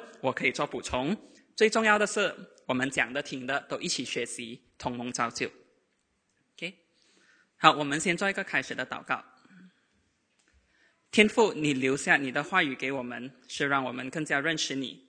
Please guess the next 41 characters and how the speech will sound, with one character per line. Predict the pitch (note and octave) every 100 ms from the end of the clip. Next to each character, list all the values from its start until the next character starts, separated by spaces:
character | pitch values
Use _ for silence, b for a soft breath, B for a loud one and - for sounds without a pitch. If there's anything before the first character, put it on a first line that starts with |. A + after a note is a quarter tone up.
| _
更 | - B2+
加 | C3+
爱 | B2 C3+
你。 | B2 A#2+ - _ b b b b _ -
天 | - D3+
父， | - D#3
你 | C#3
的 | B2+ C#3+
属 | -
性 | B2 F3 F3 C3
超 | - F3 E3+
乎 | F#3+
我 | F3+ C3
们 | C#3+
有 | D#3
限 | B2+ A3 G#3
的 | G3+
人 | C3 C#3
所 | - C3
能 | B2 C3
理 | B2+
解 | C3 B2+ A2+
的， | A2+ _ _ _ _
你 | C3
在 | B2+ C3+
历 | C#3
史 | C3+ C3
上 | D#3+ D#3
的 | C#3+
作 | - D#3+
为 | B2+ C3 - b b b b -
超 | C#3 C3
乎 | C3
我 | B2+
们 | B2 C3+
人 | B2+ B2+ C#3
所 | - B2
能 | B2
明 | B2+ C3
白 | B2+ A2+
的。 | A#2+